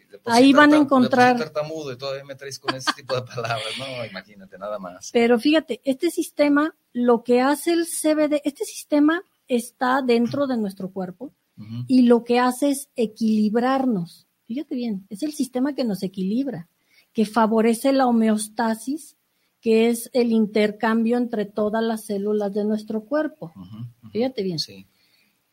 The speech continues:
Speaker 2: Este sistema, cuando nosotros, por ejemplo, nos cortamos
Speaker 1: Sí.
Speaker 2: una mano, por decir, este sistema es el primero que detecta que hay un corte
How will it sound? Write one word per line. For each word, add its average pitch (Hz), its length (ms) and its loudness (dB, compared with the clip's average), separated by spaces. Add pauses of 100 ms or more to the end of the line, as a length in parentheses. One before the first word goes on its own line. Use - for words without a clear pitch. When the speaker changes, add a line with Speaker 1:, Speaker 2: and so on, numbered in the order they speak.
Speaker 2:
Este 277 340 2
sistema, 254 840 2 (100)
cuando 220 560 4
nosotros, 285 680 2
por 254 240 0
ejemplo, 240 560 0
nos 202 220 -2
cortamos 254 840 -2
Speaker 1:
Sí. - 240 -16
Speaker 2:
una 226 220 -4
mano, 220 440 -6
por 165 140 -8
decir, 214 400 -10 (460)
este 254 240 -2
sistema 302 460 0
es 320 120 -4
el 320 140 0
primero 269 580 4
que 311 140 -2
detecta 269 600 -2
que 196 220 -6
hay 233 220 0
un 349 140 2
corte 285 580 -2